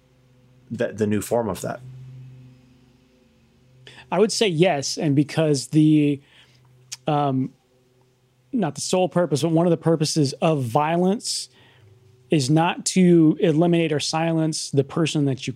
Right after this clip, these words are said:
Speaker 2: killed, but it's to send a message of fear to everyone
Speaker 1: Exactly.
Speaker 2: else.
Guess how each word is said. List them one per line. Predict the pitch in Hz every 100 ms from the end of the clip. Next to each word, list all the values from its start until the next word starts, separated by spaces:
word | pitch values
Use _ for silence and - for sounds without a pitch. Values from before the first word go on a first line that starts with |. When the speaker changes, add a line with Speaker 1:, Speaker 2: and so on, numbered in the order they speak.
| -
Speaker 2:
killed, | - 151 175 196 190 185 _ _ _ _ -
but | 147
it's | 143
to | - 131
send | - 175 165
a |
message | 156 156 - 127
of | -
fear | - 175 160 147
to | - - 170
everyone | 143 139
Speaker 1:
Exactly. | 131 113 151 139
Speaker 2:
else. | - - -